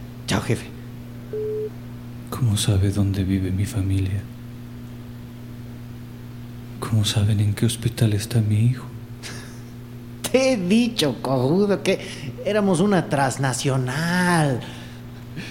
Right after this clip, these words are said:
Speaker 1: Trascendemos naciones, estamos en todos lados.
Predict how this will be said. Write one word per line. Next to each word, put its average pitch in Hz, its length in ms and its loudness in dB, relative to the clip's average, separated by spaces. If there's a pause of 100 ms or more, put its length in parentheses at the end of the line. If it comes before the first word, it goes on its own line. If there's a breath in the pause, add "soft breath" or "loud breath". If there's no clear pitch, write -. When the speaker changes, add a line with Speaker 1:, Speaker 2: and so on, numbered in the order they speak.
(140 loud breath)
Speaker 1:
Trascendemos 214 600 6
naciones, 180 920 6
estamos 180 360 4
en 147 180 4
todos 170 520 2
lados. 139 880 2